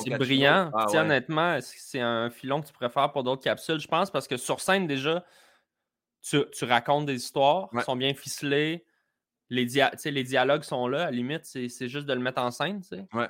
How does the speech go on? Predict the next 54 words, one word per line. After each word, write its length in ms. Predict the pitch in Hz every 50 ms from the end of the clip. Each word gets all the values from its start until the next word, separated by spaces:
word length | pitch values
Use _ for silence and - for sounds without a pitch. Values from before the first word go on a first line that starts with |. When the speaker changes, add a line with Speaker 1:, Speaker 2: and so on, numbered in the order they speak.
| - _ -
Speaker 1:
exact. 420 | 101 98 95 104 113 110 107 - - 117
Speaker 2:
En 60 | 127
Speaker 1:
Ça 20 |
a 40 | 127
Speaker 2:
tout 60 | -
cas, 80 | 151 143
Speaker 1:
été 80 | 113
Speaker 2:
bref, 200 | 110 139 147 - -
euh, 140 | 135 117 113 - _ _ - - -
mais 100 | 139 139
Speaker 1:
Ouais, 20 |
Speaker 2:
tu 40 | -
sais, 100 | 190 175
que 80 | - 190
Speaker 1:
merci, 140 | - - - - -
Speaker 2:
tu, 80 | - 101
Speaker 1:
ouais. 60 | 113
Speaker 2:
de, 180 | 139 156 160 - -
de 120 | 160 156 160
voir 260 | 156 170 185 214 -
qu'une 140 | - 151 151
vidéo 280 | 143 135 151 165 185
comme 260 | 180 - 165 139 143 135
ça 320 | - - - 175 185 190 190 -
peut 120 | - 180 180
susciter 360 | 175 - 156 - - - 180
des, 240 | 175 165 143 - - _ _ _ _ -
des 80 | 143 139
réactions 480 | 127 139 139 127 131 - - 160 147
Speaker 1:
Ouais. 60 | 143 - 147 135 120
Speaker 2:
covid. 240 | 123 143 151 160 156 - _ _ _ _ _ - -
Hey, 80 | 135
mais 100 | 135 123
Speaker 1:
Ouais. 80 | 117 110
Speaker 2:
moi, 40 | 147
j'ai 140 | 143 139 113
abandonné, 520 | 113 113 113 123 123 123 123 120 131 143
mon 140 | 143 127 120
gars. 220 | 113 127 139 139
Je 120 | 131 127 120
ne 200 | 117 120 117 117
lis 340 | 120 120 120 123 131 127
plus 240 | 123 _ _ - 135
les 140 | 131 123 120
commentaires. 560 | - 123 110 113 110 110 - - 123 123 135 139
Speaker 1:
Exact, 440 | 101 98 92 101 113 107 107 95 -
Speaker 2:
Et 100 | - 127
c'est 180 | 120 90 - 135
Speaker 1:
exact. 20 |
Speaker 2:
la 120 | 123 120 113
meilleure 460 | 120 127 127 123 123 123 123 120 120
affaire 320 | 113 - - 117 113 110
au 80 | 113 110
monde. 220 | 107 104 107 113